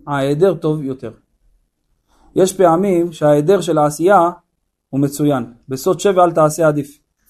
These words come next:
כמו שאומרת הגמרא, שאמר הקדוש ברוך הוא למלאך גבריאל, "אי לא עבדת, לא עבדת."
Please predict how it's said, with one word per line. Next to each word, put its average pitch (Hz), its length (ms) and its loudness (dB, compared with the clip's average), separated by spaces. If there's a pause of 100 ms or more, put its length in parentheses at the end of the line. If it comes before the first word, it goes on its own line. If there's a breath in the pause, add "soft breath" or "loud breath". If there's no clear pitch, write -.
(260)
כמו 135 100 -8
שאומרת 170 380 -2
הגמרא, 156 400 2 (580)
שאמר 147 280 2
הקדוש 190 260 4
ברוך 190 140 4
הוא 202 80 4
למלאך 180 300 4
גבריאל, 165 500 0 (580)
"אי 262 160 2
לא 214 220 8
עבדת, 185 640 8
לא 214 160 10
עבדת." 139 420 0